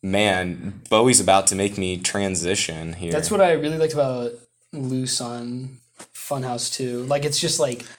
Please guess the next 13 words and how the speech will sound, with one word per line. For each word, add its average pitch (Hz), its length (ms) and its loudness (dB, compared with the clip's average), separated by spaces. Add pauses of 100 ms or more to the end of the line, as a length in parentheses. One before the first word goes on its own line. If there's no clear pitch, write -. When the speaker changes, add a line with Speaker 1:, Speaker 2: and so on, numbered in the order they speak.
(200)
Speaker 2:
completely 175 760 -2
shoving 143 760 0
sex - 400 2
in 151 80 -4
your 135 120 -4
face. 131 640 -8 (220)
Speaker 1:
Yeah. 98 220 2
Speaker 2:
Like, 139 100 0
there's 156 200 2
not 156 180 6
a 175 60 2
more, 160 360 8
like, 123 480 0